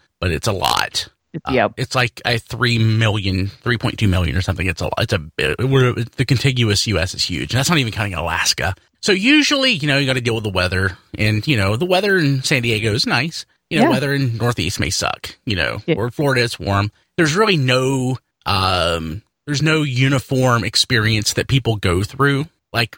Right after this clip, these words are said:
Speaker 1: really, when it boils down to it, this is
Speaker 2: Correct.
Speaker 1: the first time in my life when everybody I know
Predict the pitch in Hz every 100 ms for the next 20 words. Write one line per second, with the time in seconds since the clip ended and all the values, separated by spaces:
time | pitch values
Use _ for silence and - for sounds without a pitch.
0 | - 110 135 131 143 156 143 117 131 127
1 | 120 131 127 127 143 170 - _ - -
2 | 147 123 127 - 135 - 170 143 123 113
3 | 110 101 78 85 - - _ - 120 -
4 | 123 127 123 127 120 107 65 76